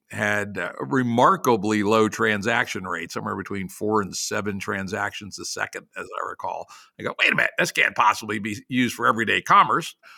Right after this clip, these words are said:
Maybe you can use it to replace, uh, the equivalent of a gold, uh, backing reserve or something like that, but that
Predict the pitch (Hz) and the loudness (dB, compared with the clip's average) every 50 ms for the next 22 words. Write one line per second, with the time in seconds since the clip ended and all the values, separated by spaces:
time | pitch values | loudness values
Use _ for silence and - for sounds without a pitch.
0 | - - - _ _ - 120 117 113 107 98 107 110 113 117 104 110 110 - - | -20 -20 -20 _ _ -6 -4 -2 -2 -2 -2 -2 0 0 0 0 -2 -2 -2 -2
1 | 107 104 104 101 98 92 - 123 117 110 107 107 - - - - 110 107 104 104 | -2 -2 -2 -4 -6 -6 -2 0 2 2 2 2 -2 -6 -8 -6 -4 -2 0 0
2 | 98 98 95 92 101 107 113 101 90 - - 131 120 113 104 98 90 92 85 87 | 0 0 -2 -4 -6 -8 -10 -10 -8 -6 -4 -2 0 0 -2 -2 -4 -6 -4 0
3 | 107 117 127 139 131 123 117 110 104 101 131 117 101 92 82 - 127 127 139 - | 2 2 4 4 2 2 0 -2 -4 -6 -4 -2 -2 -2 0 0 2 2 2 2
4 | - 147 123 107 107 107 101 90 98 95 101 98 98 - - 120 104 - 95 92 | 0 -2 -2 -2 -2 -2 -2 -2 0 0 0 0 -2 -4 -4 -4 -6 -4 -4 -6
5 | 87 85 - 135 160 151 113 107 - - 120 175 190 | -6 -2 0 2 2 4 2 0 0 0 -2 -2 -2